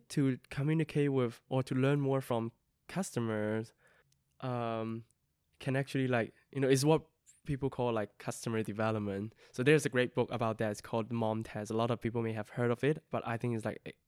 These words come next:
highly recommended because it will save a lot of time. So I think, um, like, going head down in, like, working, building stuff, and then, like, talking with customer, but can actually talk, like, in a wrong way. So, um, the key would be to,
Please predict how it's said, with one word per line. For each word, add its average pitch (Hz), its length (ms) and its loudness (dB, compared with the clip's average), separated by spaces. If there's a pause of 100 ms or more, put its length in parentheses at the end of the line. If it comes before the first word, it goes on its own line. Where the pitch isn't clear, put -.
highly 117 380 -2
recommended 113 580 0
because 117 300 -2
it 107 60 -4
will 107 140 -2
save 110 360 -2
a - 20 -8
lot 107 160 -4
of 107 100 -6
time. 117 320 -6
So 120 220 -2 (400)
I 123 100 -8
think, 185 240 -4 (480)
um, 117 480 -4
like, 113 220 -2 (400)
going 131 200 0
head 120 220 -4
down 113 320 2
in, 113 100 0
like, 104 100 -4
working, 117 440 -2
building 117 320 -2
stuff, 113 460 -2 (100)
and 113 180 -4
then, 107 200 -2
like, 104 160 -6
talking 120 240 -2
with 110 140 -6
customer, 110 400 -6 (340)
but 127 200 -2 (460)
can 131 180 -6
actually 135 420 -2
talk, - 360 -4 (300)
like, 113 160 -6
in 117 140 -4
a 113 60 0
wrong 127 400 6
way. 110 240 2
So, 117 300 2 (420)
um, 120 240 -6
the 127 80 -6
key 139 300 -4
would 123 180 -2
be 113 220 -2
to, 110 540 -4